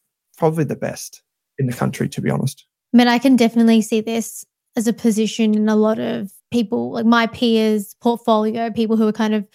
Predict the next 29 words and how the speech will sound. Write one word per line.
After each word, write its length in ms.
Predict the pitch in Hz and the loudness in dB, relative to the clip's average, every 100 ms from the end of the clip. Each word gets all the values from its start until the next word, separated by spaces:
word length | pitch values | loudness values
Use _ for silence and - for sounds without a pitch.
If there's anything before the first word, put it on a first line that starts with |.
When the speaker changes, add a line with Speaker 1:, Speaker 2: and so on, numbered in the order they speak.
| _ _ _ _ _ _ - | _ _ _ _ _ _ -10
Speaker 2:
starting 400 | - 240 233 226 | -2 2 4 4
their 120 | 226 | 4
investment 420 | 220 226 240 233 | 2 0 0 0
journey 440 | 214 220 220 226 | 2 2 2 0
and 120 | 220 214 | 0 0
they 100 | 214 | -2
wanna 320 | 202 214 220 | -2 -2 -4
have 420 | - 220 208 208 - | -6 -6 -4 -6 -6
that 280 | 202 202 370 _ _ _ _ - | -4 -6 -8 _ _ _ _ -6
ethical 640 | 240 254 240 226 220 220 | -4 -2 -4 -2 -2 -4
slant 640 | - - 233 214 240 285 - | -8 -6 -4 -2 -2 -6 -8
towards 340 | 233 220 208 | -4 -4 -2
their 160 | 220 220 | -4 -4
portfolio. 920 | 226 233 - 226 254 262 269 330 294 240 247 | -4 -4 -6 -6 -6 -6 -6 -6 -8 -10 -12
I 100 | 214 | -10
think 200 | 240 240 | -10 -10
this 180 | 214 | -10
would 140 | 240 208 | -10 -8
be, 160 | - | -4
like, 160 | - 208 | -4 -4
a 60 | 220 | -4
perfect 680 | 220 214 - - - - - - _ - | -2 -2 -2 -4 -4 -12 -18 -20 _ -6
place 300 | 220 214 - | -2 -2 -4
to 80 | 233 | -10
start. 500 | - - 90 - - - _ - | -8 -4 -2 -2 -6 -14 _ -2
Speaker 1:
Yeah, 100 | 151 | 0
absolutely. 560 | 131 - 120 98 - 143 - | 0 -2 -4 -4 -10 -10 -4
Absolutely. 580 | 135 - 135 - - - | -4 -2 -8 -8 -12 -6
And 420 | 143 147 135 131 | 0 2 2 -2